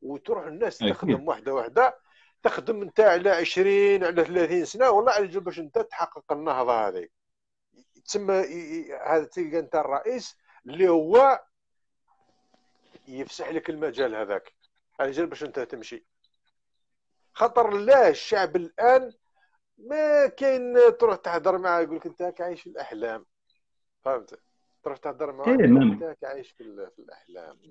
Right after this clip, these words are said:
Speaker 2: باسكو الشعب، الشعب
Speaker 1: آه.
Speaker 2: خطرات تبان له، تبان له الفكره بعيده، تبان له الفكره بعيده، ولكن لو كان تحدث، كنت تصرى الامور
Speaker 1: إيه،
Speaker 2: كما راك
Speaker 1: بصح
Speaker 2: تتكلم
Speaker 1: روح،
Speaker 2: معايا.
Speaker 1: روح، شوف، خطر عليه دوك انت كي دير المشروع هذا،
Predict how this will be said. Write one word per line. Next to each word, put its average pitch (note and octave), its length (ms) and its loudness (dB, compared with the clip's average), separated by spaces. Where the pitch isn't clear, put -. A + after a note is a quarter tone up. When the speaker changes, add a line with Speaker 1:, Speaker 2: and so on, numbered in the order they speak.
Speaker 2:
باسكو D3+ 280 2
الشعب، E3 380 6
الشعب D#3+ 300 4
Speaker 1:
آه. - 40 -8
Speaker 2:
خطرات E3 460 -2
تبان D#3+ 340 0
له، F#3+ 260 6
تبان D3+ 400 2
له D3+ 100 2
الفكره B2 80 0
بعيده، B2 400 4
تبان B2+ 300 -4
له C#3 60 0
الفكره C3+ 400 -2
بعيده، A#2+ 380 0
ولكن D3 320 0
لو C#3+ 120 -2
كان C#3+ 240 0
تحدث، B2+ 460 -10
كنت E3 220 -6
تصرى D3 220 0
الامور C#3+ 420 0
Speaker 1:
إيه، - 60 -4
Speaker 2:
كما C#3 160 0
راك C#3 100 -2
Speaker 1:
بصح - 80 0
Speaker 2:
تتكلم F3+ 200 4
Speaker 1:
روح، A3 260 6
Speaker 2:
معايا. E3 200 4
Speaker 1:
روح، F3+ 380 2
شوف، G3 260 2
خطر F#3+ 340 -4
عليه D#3+ 320 2
دوك C#3 220 -4
انت E3 180 -8
كي C#3+ 180 -10
دير C3+ 220 -6
المشروع A2+ 500 -8
هذا، D#2+ 180 -12